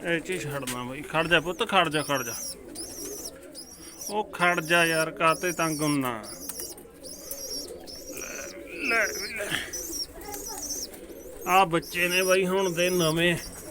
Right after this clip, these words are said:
ਲਓ ਜੀ, ਕਰੋ ਚੈੱਕ। ਆਹ ਆਪਣੀ ਜੈਪੁਰੇ ਵਾਲੀ ਦਾ ਪੁੱਤ ਆ ਉਹ ਪਰਲਾ, ਤੇ ਇੱਕ ਉਹ ਚਿੱਟਾ ਜੈਪੁਰੇ ਵਾਲੀ ਦਾ ਪੁੱਤ ਆ ਆਹ ਸ਼ਾਹ ਅੱਖਾ।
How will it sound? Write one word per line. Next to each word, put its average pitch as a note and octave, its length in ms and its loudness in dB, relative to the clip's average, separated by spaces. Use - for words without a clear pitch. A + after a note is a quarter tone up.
ਲਓ - 240 -4
ਜੀ, C#3+ 100 -4
ਕਰੋ C#3+ 240 -4
ਚੈੱਕ। - 400 -10
ਆਹ F3+ 160 6
ਆਪਣੀ E3+ 240 2
ਜੈਪੁਰੇ D#3 520 4
ਵਾਲੀ D#3+ 180 4
ਦਾ E3 140 2
ਪੁੱਤ E3+ 320 -2
ਆ F3 80 2
ਉਹ E3 280 0
ਪਰਲਾ, D#3+ 480 2
ਤੇ D3 140 2
ਇੱਕ F3+ 340 -2
ਉਹ F#3+ 120 0
ਚਿੱਟਾ E3 460 0
ਜੈਪੁਰੇ D3 440 0
ਵਾਲੀ D3 200 0
ਦਾ D3 100 0
ਪੁੱਤ C#3+ 300 4
ਆ C#3 120 -2
ਆਹ C3 140 -2
ਸ਼ਾਹ C#3+ 340 0
ਅੱਖਾ। - 340 -8